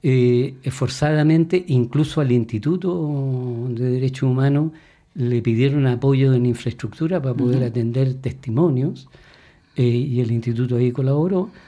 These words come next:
Speaker 1: Eh, lo que ocurre es que tenían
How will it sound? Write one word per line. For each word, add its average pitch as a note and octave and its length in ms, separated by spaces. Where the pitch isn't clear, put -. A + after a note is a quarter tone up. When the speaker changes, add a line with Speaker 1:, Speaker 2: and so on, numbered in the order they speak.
Speaker 1:
Eh, C3+ 560
lo C3+ 260
que C3+ 80
ocurre F3 720
es C3+ 80
que C#3 320
tenían D#3 640